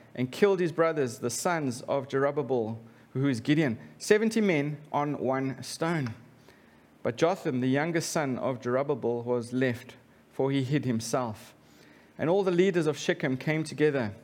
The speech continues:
and all Beth Milo, and they went and made Abimelech king by the oak of the pillar at Shechem. I want to make it clear at the very beginning that Abimelech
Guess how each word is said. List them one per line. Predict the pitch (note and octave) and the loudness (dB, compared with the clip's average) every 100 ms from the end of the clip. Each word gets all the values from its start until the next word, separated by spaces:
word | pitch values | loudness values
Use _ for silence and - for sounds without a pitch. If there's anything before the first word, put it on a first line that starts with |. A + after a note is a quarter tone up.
| - - - - - - | -20 -20 -20 -20 -20 -8
and | C3+ C#3+ | -2 0
all | E3 F#3 F3+ - - - | 0 -2 -4 -10 -20 0
Beth | D#3 E3 D#3+ | 2 2 0
Milo, | D#3 D#3 D3 C3 A2+ - | 0 2 2 0 -4 -6
and | B2+ | -2
they | C#3+ | 0
went | D3+ E3 G3 - - | 2 2 0 -4 -6
and | C3 C3+ | -2 0
made | D3+ D#3 - | 0 0 -2
Abimelech | C#3 D3 C#3 C#3 | -2 0 0 -2
king | - - G3+ B2+ A2 A2 - _ _ | -4 -2 0 0 -2 -8 -16 _ _
by | - C3 | -4 0
the | C3 - | 0 0
oak | E3 F#3 - - - | 0 -2 -8 -12 -10
of | C3+ | -6
the | C3 | -8
pillar | - G3 D3 A2 B2+ - - - | -4 0 0 0 -6 -12 -20 -4
at | A#2+ B2+ - - - - | -4 -2 -10 -20 -20 -14
Shechem. | - F3 E3+ - G#2+ F2+ - - - - - - - - - - - - - - - - _ - - | -4 -2 -2 -4 -4 -8 -20 -20 -20 -20 -20 -20 -20 -20 -20 -20 -20 -20 -20 -20 -20 -20 _ -20 -2
I | D#3 | 2
want | G3+ A3 | 2 0
to | A3+ F#3 E3+ - - | 4 6 4 0 2
make | F3+ F#3+ E3 | 2 2 -2
it | - | -4
clear | - - G#3 G3 C#3+ C3+ | -10 2 4 4 2 0
at | D3+ D3 | -2 0
the | D3 | 4
very | F3 E3 | 4 4
beginning | D3 C3+ F3+ D#3+ C#3+ | 2 4 4 4 4
that | D3 D3 - - - - | 2 0 -10 -14 -18 -8
Abimelech | C#3 A#2+ D3+ G3 G3+ D#3 C#3 | -6 2 2 4 4 2 2